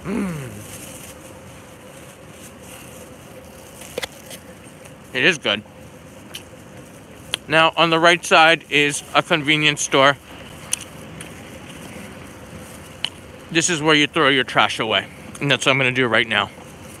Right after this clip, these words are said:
I'm gonna show you in ten seconds or less.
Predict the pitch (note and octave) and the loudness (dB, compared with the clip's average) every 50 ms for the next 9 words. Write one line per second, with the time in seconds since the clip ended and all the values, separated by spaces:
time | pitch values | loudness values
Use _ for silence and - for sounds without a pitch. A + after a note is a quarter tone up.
0 | - - - - - - - - - - - - - - - - - - - - | -14 -14 -16 -16 -20 -20 -20 -20 -20 -20 -20 -18 -18 -18 -18 -20 -20 -20 -20 -20
1 | - - - - - - - - - - C#3 C#3+ C#3+ C3+ B2 - - E3 C#3 C#3+ | -18 -18 -18 -18 -20 -20 -16 -10 -4 -2 0 2 2 2 2 2 4 6 6 8
2 | C#3 C3 B2+ C3 - - C3 C3 B2 B2+ B2+ A#2+ A#2 - - - - - - - | 6 6 4 2 0 0 2 2 2 2 0 -2 -10 -14 -20 -20 -18 -16 -16 -14
3 | - - - C#3+ C3 - - B2 A#2+ - C3+ A#2+ - C3 A#2+ A2 G#2 G#2+ - - | -6 -2 0 0 0 4 2 2 2 2 -2 -2 0 2 4 4 2 2 0 -6
4 | - | -16